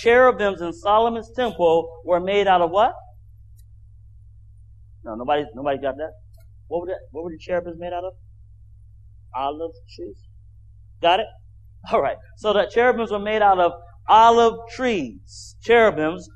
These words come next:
Where did the cherubims stand at? Where, where's their location in the sanctuary?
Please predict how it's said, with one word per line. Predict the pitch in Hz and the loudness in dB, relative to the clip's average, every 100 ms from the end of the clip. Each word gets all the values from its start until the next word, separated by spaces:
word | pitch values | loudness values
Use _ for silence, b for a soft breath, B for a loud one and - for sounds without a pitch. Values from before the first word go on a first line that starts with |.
| - | -6
Where | 160 247 | 2 2
did | 233 | 0
the | |
cherubims | 226 233 226 190 190 - | 0 2 2 0 -8 -10
stand | - 220 196 151 | -4 -2 0 0
at? | 117 160 | 0 -4
Where, | 202 202 | -12 -14
where's | 156 208 | -8 -6
their | 208 196 | -6 -4
location | 180 170 180 160 160 | -2 -4 -8 -8 -8
in | 147 | -10
the | |
sanctuary? | 143 156 135 117 | -8 -10 -10 -12